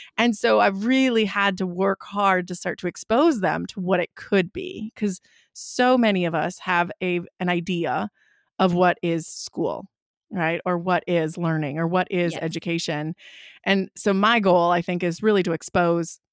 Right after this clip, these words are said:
Speaker 1: not just my kids, but even my husband. My husband's a public school teacher at this point. What's possible? What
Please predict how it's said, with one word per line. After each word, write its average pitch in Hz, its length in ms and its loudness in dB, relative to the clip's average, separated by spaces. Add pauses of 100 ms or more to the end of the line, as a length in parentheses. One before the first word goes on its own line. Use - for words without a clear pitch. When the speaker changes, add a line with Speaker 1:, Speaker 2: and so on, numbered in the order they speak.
(180)
Speaker 1:
not 277 160 -4
just 320 140 -2
my 214 100 2
kids, 226 280 0
but 185 120 -2
even 269 160 2
my 208 100 2
husband. 202 440 0
My 220 100 -2
husband's 196 340 -4
a 196 40 -4
public 185 300 -4
school 190 180 -4
teacher 180 280 -8
at 202 120 -4
this 214 140 -4
point. 247 340 0 (720)
What's 277 320 2
possible? - 720 -4
What 220 260 2